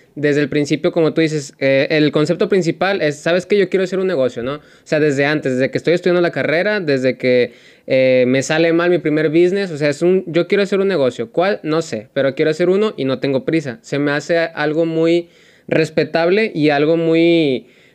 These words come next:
yo siento que mucha gente no se avienta ese trip, ¿no? Porque incluso hay ahorita, no sé, de que cualquier frase de Facebook que dice de que no, pues una persona,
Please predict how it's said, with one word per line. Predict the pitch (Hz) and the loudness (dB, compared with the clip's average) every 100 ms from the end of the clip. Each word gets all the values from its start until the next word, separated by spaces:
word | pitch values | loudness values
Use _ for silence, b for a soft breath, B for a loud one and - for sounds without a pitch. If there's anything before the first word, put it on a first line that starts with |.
| b | b
yo | 147 151 | -2 0
siento | 175 180 | 0 0
que | 180 | 0
mucha | 165 160 165 | 0 0 -2
gente | 170 160 175 175 | -2 0 0 0
no | 160 147 147 | -2 -2 -2
se | 143 170 165 | -2 0 2
avienta | 151 147 156 165 | 2 2 0 0
ese | 151 147 | -2 -2
trip, | 151 143 | -2 -2
¿no? | 135 143 | -2 -2
Porque | 143 120 135 | -4 -2 -2
incluso | 131 135 135 160 | 0 -2 0 0
hay | 151 151 | 0 0
ahorita, | 139 135 131 151 151 | 0 0 0 0 0
no | 147 | -2
sé, | 143 131 | -2 0
de | 123 | 2
que | 117 120 | 0 -4
cualquier | - 127 127 135 | -2 -4 0 -2
frase | 147 147 | 0 -4
de | 143 | -2
Facebook | 147 143 139 | 0 -2 -2
que | 135 | -2
dice | 135 135 | -2 0
de | 123 | -2
que | 117 | -2
no, | 127 165 | -4 -4
pues | 156 | -4
una | 139 151 | -4 -4
persona, | 156 143 147 151 156 | -4 -6 -4 -4 -6